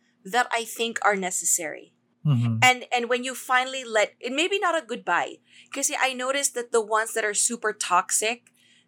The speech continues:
Speaker 1: the less you say on the way out the door,
Speaker 2: <laughs>
Speaker 1: the better.
Speaker 2: Oh, yeah.
Speaker 1: Do you know what I mean?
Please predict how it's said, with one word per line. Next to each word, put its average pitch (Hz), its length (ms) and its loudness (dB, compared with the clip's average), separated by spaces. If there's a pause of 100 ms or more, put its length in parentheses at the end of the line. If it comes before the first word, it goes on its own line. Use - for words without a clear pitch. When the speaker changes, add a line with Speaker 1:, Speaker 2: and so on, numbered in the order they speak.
Speaker 1:
the 180 320 2
less 285 480 4
you 311 120 2
say 269 440 4
on 254 160 6
the - 120 4
way 247 240 4
out 160 360 6
the 151 80 4
door, 226 320 2 (160)
Speaker 2:
<laughs> - 80 0
Speaker 1:
the 226 120 0
better. 175 540 -2
Speaker 2:
Oh, 135 60 2
yeah. 110 320 2 (320)
Speaker 1:
Do - 100 2
you 247 60 0
know 247 120 -4
what 247 120 2
I 240 100 0
mean? 220 380 -4